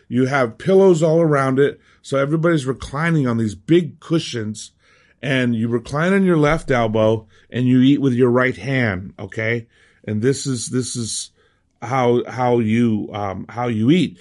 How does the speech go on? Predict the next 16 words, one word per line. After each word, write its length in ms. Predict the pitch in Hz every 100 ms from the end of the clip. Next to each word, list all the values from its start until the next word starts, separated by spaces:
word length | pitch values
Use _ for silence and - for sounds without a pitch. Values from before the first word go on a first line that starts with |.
| - -
That's 320 | 156 190 -
why 260 | 147 135 131
even 340 | 131 156 156 139
to 120 | 143
this 220 | 123 95
day 680 | - 143 185 160 127 123 113 _ _ _ -
in 220 | 120 117
the 80 | 110
Muslim 540 | 113 165 147 143 117
law, 340 | 110 104 110 113
they, 260 | 107 107
that 300 | - 113 110
if 160 | 107 107
you're 120 | 110
caught 320 | - 127 113
stealing, 580 | - 135 143 127 113 110